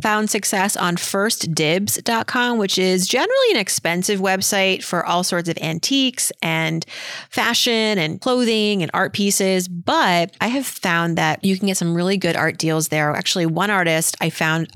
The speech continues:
and I went to her website after discovering her on First Dibs. I went onto her website,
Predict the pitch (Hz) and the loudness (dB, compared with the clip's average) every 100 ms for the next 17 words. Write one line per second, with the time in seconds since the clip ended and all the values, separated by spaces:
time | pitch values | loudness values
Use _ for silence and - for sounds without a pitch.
0 | - 160 156 156 - 165 170 180 170 - | -2 0 0 -2 -2 0 0 -2 -4 -4
1 | 147 151 170 214 - 160 143 139 - - | -2 0 0 0 0 2 2 0 -4 -4
2 | 180 214 285 277 - 214 190 185 175 160 | -2 0 0 -2 0 0 2 2 2 0
3 | - 151 - 143 147 165 - 151 160 180 | 0 0 0 0 0 -2 -4 -2 0 0
4 | 208 214 214 196 165 139 - - 120 139 | 0 0 0 0 2 0 0 0 0 0